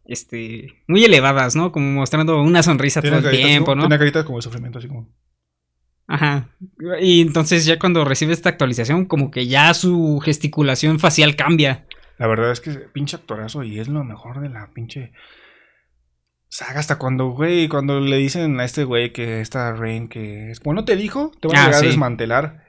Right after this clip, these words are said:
Speaker 1: Ajá.
Speaker 2: Que la colonia donde van a ir es una colonia libre de Weyland Yutani, entonces los sintéticos están, son ilegales, ¿no?
Speaker 1: Ujú.
Speaker 2: Y me mama porque, pues, Rain sí tiene una conexión bien intensa con este güey, pues, a pesar de que es un sin-, sintético, pues, ella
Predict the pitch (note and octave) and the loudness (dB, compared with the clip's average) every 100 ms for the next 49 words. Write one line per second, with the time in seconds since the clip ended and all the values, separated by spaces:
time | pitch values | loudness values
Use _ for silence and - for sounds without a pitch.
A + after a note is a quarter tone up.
0 | _ C3 C3 - C#3 B2+ B2+ B2 B2 A#2+ | _ -4 -4 -6 -6 -2 -2 -2 -4 -4
1 | C3 C#3 D3 B2+ B2 B2+ C3 D3 D3 C#3 | -4 -2 -2 -2 -4 -2 -2 -2 -4 -4
2 | C3+ C3 B2 A#2+ A#2+ B2 B2 B2+ B2+ A#2+ | -6 -4 -6 -6 -6 -6 -6 -4 -4 -6
3 | A#2 A#2+ B2 B2 A2+ A#2 B2 A#2 B2 B2 | -8 -8 -8 -8 -8 -8 -10 -8 -8 -8
4 | A#2+ G#2+ A2+ A#2+ D3 C3 - A2+ A#2 A#2 | -12 -12 -14 -14 -12 -14 -10 -12 -10 -12
5 | A2+ B2 A#2+ A2 G#2 G#2+ G#2+ G2 B2+ D#3 | -12 -10 -8 -8 -8 -8 -8 -10 -14 -16
6 | _ _ - - B2+ C#3 - _ _ _ | _ _ -18 -6 -4 -4 -8 _ _ _
7 | _ _ _ F3 C#3 C#3 C3+ C3 C3 B2+ | _ _ _ -2 0 0 -2 -2 -2 -2
8 | B2+ B2+ B2 G2 F3 F#3+ D3 C#3+ - C3+ | -2 -2 -4 -4 -8 -8 -8 -8 -10 -10
9 | C3+ C#3+ D#3 - D#3+ E3+ C#3+ B2+ C3+ C3+ | -6 -4 -4 -6 -6 -6 -8 -8 -8 -6
10 | C#3+ C#3 C3+ C3 A#2+ _ _ _ _ _ | -6 -6 -8 -10 -16 _ _ _ _ _
11 | C3+ A#2+ B2 B2+ C3+ A#2 A2+ A#2+ C#3 D3+ | -12 -10 -10 -10 -10 -10 -10 -8 -6 -6
12 | D#3 - - - D3 D#3 D3 D3 D3 - | -8 -12 -12 -6 -4 -2 -2 0 -2 -4
13 | C3+ B2+ B2 D3 F3+ G3 A#2+ B2 | -8 -8 -10 -8 -8 -8 -8 2